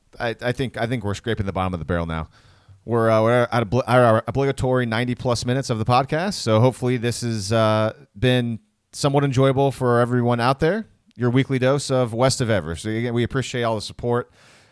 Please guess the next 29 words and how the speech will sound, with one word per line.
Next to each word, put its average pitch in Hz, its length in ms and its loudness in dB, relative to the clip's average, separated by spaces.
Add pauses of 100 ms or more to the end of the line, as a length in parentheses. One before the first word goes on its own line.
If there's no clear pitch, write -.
(180)
That's 170 280 6
our 160 120 8
show. 131 340 4
We'll 131 120 2
be 143 80 4
back 135 480 0 (540)
next 175 340 4
week 180 120 2
to 156 60 -4
talk 151 240 6
all 160 120 4
about 156 180 4
the 147 100 4
Oklahoma 156 400 2
secondary 196 760 2
and 156 100 0
Alex 156 260 2
Grinch's 143 320 -8
defense, 208 680 -6 (680)
and 139 280 2
also 160 280 4
anything 156 340 0
interesting 143 440 -4
that 123 240 -2
happened 135 420 2
on 117 380 2
National 110 340 -2
Signing 165 420 -2
Day 156 440 4